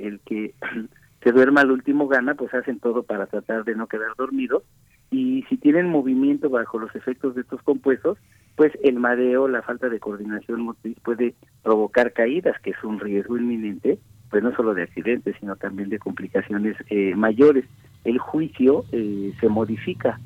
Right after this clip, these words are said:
muchísimo, eh, bajo la acción de estos compuestos y sobre todo con la ingesta inicial. Entonces, pues se toman decisiones fuera de sí, eh, generalmente incorrectas,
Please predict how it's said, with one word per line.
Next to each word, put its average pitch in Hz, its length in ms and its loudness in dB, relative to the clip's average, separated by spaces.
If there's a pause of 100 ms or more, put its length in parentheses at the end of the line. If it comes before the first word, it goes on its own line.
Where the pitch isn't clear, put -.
(320)
muchísimo, 131 840 -2
eh, 104 380 -4
bajo 104 560 -2
la 104 220 -2
acción 117 280 -4
de 120 80 -4
estos - 200 -8
compuestos 131 540 0 (100)
y 104 140 -8
sobre 104 240 -2
todo 131 240 2
con 117 180 -2
la 104 60 -6
ingesta 110 360 -6
inicial. 113 420 0 (500)
Entonces, 127 420 4
pues 120 140 -2
se 117 80 -8
toman 120 460 0 (160)
decisiones 117 960 -2
fuera 113 260 0
de 117 120 -2
sí, 147 280 -2 (500)
eh, 104 300 -2
generalmente 117 600 2
incorrectas, 123 680 0